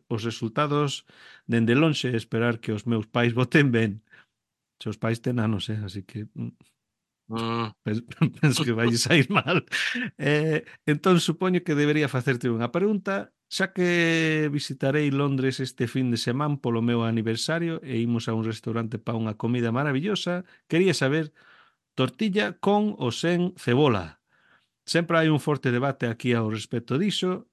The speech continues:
Speaker 1: Eu cebolas todo o camiño, caramelizadas aínda mellor. Unha aperta moi grande para os dous. Steve. Entón, temos, imos preguntar o, o convidado primeiro, non?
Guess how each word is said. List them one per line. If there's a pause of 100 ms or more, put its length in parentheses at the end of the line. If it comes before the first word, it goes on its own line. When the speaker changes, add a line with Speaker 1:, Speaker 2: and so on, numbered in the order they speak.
(140)
Speaker 1:
Eu
cebolas
todo
o
camiño, (320)
caramelizadas
aínda
mellor. (240)
Unha
aperta
moi
grande
para
os
dous.
Steve. (600)
Entón,
temos, (140)
imos
preguntar
o,
o
convidado
primeiro,
non?